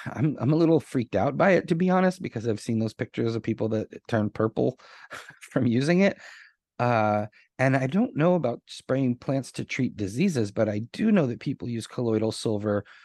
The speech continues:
uh, when they're trying to create feminized seeds. So what they use is the colloidal silver sp-, and they spray it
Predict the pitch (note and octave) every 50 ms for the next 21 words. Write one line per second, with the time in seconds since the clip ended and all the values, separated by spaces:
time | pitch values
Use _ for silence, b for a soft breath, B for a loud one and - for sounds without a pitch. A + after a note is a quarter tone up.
0 | B B B - - G2+ F#2+ G2 F2+ G#2+ A#2 A#2 A2 A2 G#2+ G#2 - - - C#3+
1 | B2+ B2 B2+ B2+ B2 - - A2+ - - - A#2+ A2 A2 G#2 - _ _ - -
2 | F3 G#3 G3 D3 A2+ G2+ F#2 F#2+ - - - - - F#2 E2 - - - - -
3 | - - A#2 A2 A2+ A#2 - A2+ A2+ A#2+ C#3 C3+ A#2+ A#2+ - _ _ _ _ -
4 | A2+ G#2+ G#2 A2+ G#2+ G#2+ - - - B2 C3+ C#3 B2 A#2 G#2+ - - D3 C#3 C3+
5 | B2+ A2+ - - _ _ - - G2+ G2+ G#2 - - - - - D3 C3+ A#2 A2